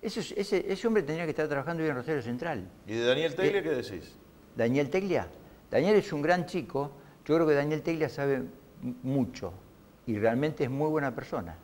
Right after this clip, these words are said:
Speaker 1: Realmente yo soy amigo de Daniel y, y realmente es muy buen tipo.
Speaker 2: ¿De ese grupo
Speaker 1: Eh,
Speaker 2: no quedó nadie en Central?
Speaker 1: No, bueno, es una política. No, hoy en día Central tiene tres o cuatro valores. Hoy está Galoni.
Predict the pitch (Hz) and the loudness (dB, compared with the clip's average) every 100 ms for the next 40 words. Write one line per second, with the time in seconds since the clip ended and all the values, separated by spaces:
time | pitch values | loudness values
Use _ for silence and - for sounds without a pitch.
0 | - - - - - - - - - 123 | -20 -20 -20 -20 -20 -20 -20 -14 -6 -4
1 | 147 143 107 127 131 123 117 - 127 123 | -2 -2 2 6 6 6 4 0 2 2
2 | 143 143 135 143 151 185 151 120 - 101 | 2 2 0 0 -2 -4 -4 -6 -6 -6
3 | 104 107 135 139 120 139 143 135 127 95 | -4 -2 -4 -4 -4 -2 -4 -4 -6 -8
4 | - - - - - - - - - - | -14 -20 -20 -20 -20 -20 -20 -20 -14 -4
5 | 180 165 151 214 165 139 127 143 139 147 | -4 -2 0 0 0 0 -4 -4 -4 -2
6 | 202 127 90 85 80 73 - - - - | -2 -4 -6 -10 -14 -14 -16 -20 -20 -20
7 | - - - - 202 220 - - - 214 | -20 -20 -20 -10 -4 -4 -6 -14 -20 -12
8 | - 123 87 - - 151 165 139 131 147 | -8 -8 -8 -10 -2 0 2 2 0 -2
9 | 175 151 - - - 165 90 - - 165 | 0 0 0 -10 -2 0 0 -4 0 4
10 | 185 156 156 196 156 - 127 151 165 160 | 4 2 4 4 4 2 0 2 2 0
11 | 147 127 147 160 147 123 143 147 147 208 | 0 0 0 0 0 0 2 -2 0 0
12 | 202 185 156 123 104 98 110 | 2 2 2 2 0 0 -6